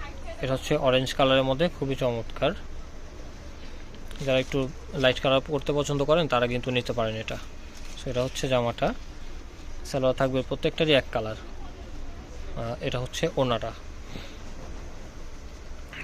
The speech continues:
প্রত্যেকটা ওড়নাই বড়, বিশাল বড় ওড়না পেয়ে যাচ্ছেন। এই যে, ঠিক আছে, তো প্রাইসটা থাকছে মাত্র সাতশো টাকা।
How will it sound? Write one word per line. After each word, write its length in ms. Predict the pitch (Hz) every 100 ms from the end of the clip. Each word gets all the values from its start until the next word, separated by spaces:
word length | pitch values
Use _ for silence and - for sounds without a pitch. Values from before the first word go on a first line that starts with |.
| - - - - - -
প্রত্যেকটা 460 | - - 170 - 170
ওড়নাই 380 | 127 127 143
বড়, 240 | 127 117 113
বিশাল 400 | 123 - 151 139
বড় 180 | 120 117
ওড়না 220 | 113 110
পেয়ে 140 | 120 113
যাচ্ছেন। 340 | 107 - - - - - - - - - - - - - 175 - - - - - - - - - - - -
এই 200 | 135 117 107
যে, 80 | 113 - - - - -
ঠিক 180 | - 127
আছে, 280 | 113 - 208 - - - - -
তো 60 | 135
প্রাইসটা 300 | 135 139 -
থাকছে 360 | - 156 - 190
মাত্র 340 | 151 131 165
সাতশো 340 | 143 135 - 127
টাকা। 260 | 107 -